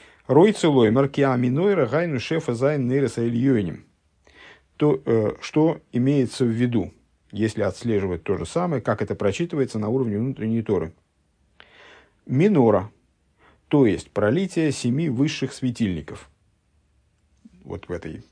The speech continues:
прообразной миноре духовной. "Шехем зайн сфирис ашемиирим лизайн гейхалейс". А что это за семь высших светильников?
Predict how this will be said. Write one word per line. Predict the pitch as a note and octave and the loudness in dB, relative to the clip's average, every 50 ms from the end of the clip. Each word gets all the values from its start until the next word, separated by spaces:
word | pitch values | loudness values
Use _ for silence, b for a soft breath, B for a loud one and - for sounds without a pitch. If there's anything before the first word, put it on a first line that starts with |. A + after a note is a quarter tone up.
| _ | _
прообразной | - G#2+ A2 A#2+ C3 B2 A#2+ A2+ G2+ G2 G#2 G#2+ G#2 | -2 2 4 4 4 2 2 -2 -2 0 0 0 0
миноре | G#2+ A#2 A2+ A#2 G#2 F2+ F2 E2 - _ | 0 2 2 2 0 0 -2 -8 -10 _
духовной. | - - G2 - G#2+ F#2 F2+ F2 E2 D#2+ _ _ _ _ _ _ _ _ _ B B B B B B B B | -6 -6 -4 -2 -2 -4 -4 -6 -10 -10 _ _ _ _ _ _ _ _ _ B B B B B B B B
"Шехем | - - - A#2+ G#2+ A#2+ F3+ G#3+ G#3+ D#3+ | -12 -4 -4 -4 0 2 2 2 2 0
зайн | A#2+ A#2+ D3 F3 F#3+ F#3+ E3+ | 0 2 0 0 2 0 -2
сфирис | C3+ - - - D3+ E3+ E3+ D#3+ D#3+ D#3 - - | -4 -4 -4 -2 0 2 4 4 2 2 -2 -10
ашемиирим | - - - - B2 B2 A#2 - - C#3+ C#3 C3 B2+ B2+ - - C3 B2+ B2 A#2 C3+ D#3+ F3 F3 - - | -14 -10 -4 -4 -4 -4 -4 -2 0 0 2 2 0 -2 -2 -2 -2 -2 0 0 0 -2 -2 -4 -6 -4
лизайн | A#2+ A#2+ A#2 A2+ G#2+ C3+ D#3+ E3+ E3+ F3 E3 - | -2 -2 -2 0 0 0 0 0 0 -2 -4 -6
гейхалейс". | - - A#2 A#2 C3+ C3+ B2 - - C3 C3 C3 A#2 F#2+ F2 D#2 - - - _ _ _ _ _ _ _ _ _ _ B B B B B B B B B | -6 -6 -4 0 0 0 -2 0 0 2 2 4 2 0 0 -6 -10 -14 -18 _ _ _ _ _ _ _ _ _ _ B B B B B B B B B
А | _ A#2 | _ -2
что | A2 - - - D#3 D3 | -2 0 2 2 6 6
это | C#3 C3 B2 - - A#2 A2 | 6 6 6 4 0 -2 -2
за | G2+ G2 A2 A2+ A2+ A2+ A2 | -2 -2 0 0 2 2 0
семь | - - - B2 B2 A#2 A2 | 0 0 -2 0 0 0 0
высших | G#2 G#2 A2+ G#2 - - G#2+ - | 0 0 0 -2 -2 -6 -8 -8
светильников? | - - A2+ G#2 G#2 - A3+ A3 F#3+ D3 B2 - G#2 - - | -8 -8 -8 -6 -2 -2 0 0 0 0 0 0 -2 -2 -2